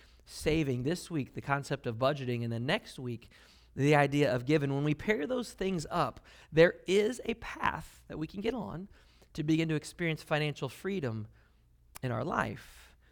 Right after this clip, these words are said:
Still plenty of time to get signed up for Financial Peace. We'll put another video up there. We actually have a month until classes start. And I, I told you the goals.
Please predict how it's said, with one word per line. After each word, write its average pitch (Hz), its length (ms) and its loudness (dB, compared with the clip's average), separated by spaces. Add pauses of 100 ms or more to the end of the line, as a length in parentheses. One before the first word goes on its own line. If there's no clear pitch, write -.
(640)
Still - 200 -18
plenty 120 280 -6
of 160 80 -4
time 117 440 2 (160)
to - 80 -14
get 110 120 -6
signed 127 240 -4
up 135 100 -2
for 147 140 -6
Financial 147 400 -2
Peace. - 240 -4
We'll 127 60 -18
put 151 120 -4
another 147 200 2
video 156 240 2
up 156 80 -4
there. 165 80 0
We 160 80 6
actually 175 180 0
have 143 100 0
a 139 40 0
month 147 240 4 (440)
until 143 240 -4
classes 135 480 2
start. 135 320 -4
And 117 240 -6
I, 127 180 -4
I - 20 0
told 165 260 0
you 156 60 -4
the 147 100 0
goals. 156 380 2